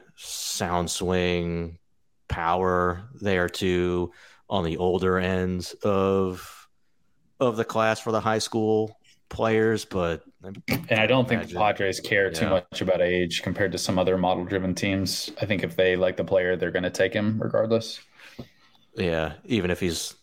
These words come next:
Speaker 1: like, five years older than Ethan Salas, or
Speaker 2: Yeah,
Speaker 1: <laughs> no.
Speaker 2: yeah, who cares if he can play? <laughs> He is nineteen point four at the draft, which is probably one of the oldest high school players we'll mention here.
Speaker 1: Yeah, him and, him and Aiden Miller would probably be the two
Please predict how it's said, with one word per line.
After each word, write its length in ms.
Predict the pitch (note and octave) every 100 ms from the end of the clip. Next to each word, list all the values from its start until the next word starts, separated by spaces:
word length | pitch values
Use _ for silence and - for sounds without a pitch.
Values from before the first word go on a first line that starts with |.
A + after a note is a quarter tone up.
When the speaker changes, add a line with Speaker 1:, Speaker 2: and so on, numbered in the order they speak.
| -
Speaker 1:
like, 180 | F#2 -
five 280 | F#2 F2
years 200 | E2+ E2+
older 220 | F2 E2 E2+
than 360 | F2 E2+ D#2+ -
Ethan 240 | G2 F2+
Salas, 560 | - F#2+ F2+ F#2+ - - _ _ _
or 260 | F2 D#2+ D#2
Speaker 2:
Yeah, 240 | G#2 G#2
Speaker 1:
<laughs> 160 | - -
no. 140 | F#2 -
Speaker 2:
yeah, 200 | A#2+ G#2
who 100 | A#2
cares 400 | A2 A2+ G#2 - F#2+ - - - A#2 - -
if 100 | -
he 80 |
can 160 | - A2+
play? 320 | A#2 A#2 - -
<laughs> 480 | D3+ - - - -
He 100 | D3
is 120 | D#3+
nineteen 380 | D3 C#3 C3+ C#3
point 240 | B2+ B2+ A2
four 260 | B2 A#2
at 120 | G2+
the 60 | F#2+
draft, 360 | G2+ G2 F#2+ G2
which 160 | F#2
is 220 | G2 F2+ - - - - -
probably 220 | G2+ F#2+
one 100 | F#2+
of 60 | F#2
the 60 |
oldest 260 | F2+ F#2 -
high 80 | G2
school 180 | -
players 300 | E2 G2 F2+
we'll 80 | F#2+
mention 380 | F2 F#2 - F2 -
here. 200 | - - _ _ _ _ _ -
Speaker 1:
Yeah, 360 | A2 E2+ D#2+ D#2
him 340 | A#2 G#2+ G2
and, 400 | F#2 F2 E2 D#2+
him 180 | - F2+
and 100 | F2
Aiden 220 | F2 E2
Miller 320 | D#2+ E2+ E2
would 140 | E2+ E2+
probably 300 | G#2+ - A2+
be 80 | -
the 20 |
two 380 | - F#2 F2+